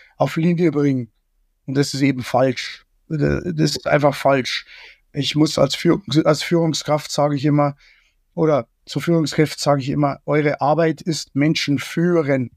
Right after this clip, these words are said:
und nicht irgendwas verwalten, sondern ihr sollt die Menschen führen. Es geht los bei, äh, Kleinigkeiten wie, äh, sich grüßen. Ja, ganz einfach.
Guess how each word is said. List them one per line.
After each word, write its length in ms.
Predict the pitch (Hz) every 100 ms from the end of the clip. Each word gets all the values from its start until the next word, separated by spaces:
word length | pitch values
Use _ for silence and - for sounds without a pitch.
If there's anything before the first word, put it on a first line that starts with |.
| -
und 240 | 143 139
nicht 260 | 165 - -
irgendwas 360 | 156 131 131
verwalten, 640 | - 135 127 147 - 143 - _ _ _
sondern 280 | - 143 147
ihr 100 | 147
sollt 260 | 143 139 147
die 60 |
Menschen 440 | 135 139 - 143 131
führen. 640 | - 170 175 160 131 113 _ _ _ _ -
Es 160 | -
geht 340 | 139 139 - -
los 460 | 147 147 151 - -
bei, 480 | 139 135 139 139 - _ _ _ -
äh, 100 | 143
Kleinigkeiten 880 | 139 151 156 - 151 147 147 147
wie, 320 | 135 143 139 139
äh, 100 | - - - - - -
sich 300 | - 185 165
grüßen. 500 | - 196 196 - 135 _ _ _ -
Ja, 180 | 175 165
ganz 220 | 151 147
einfach. 400 | 151 147 127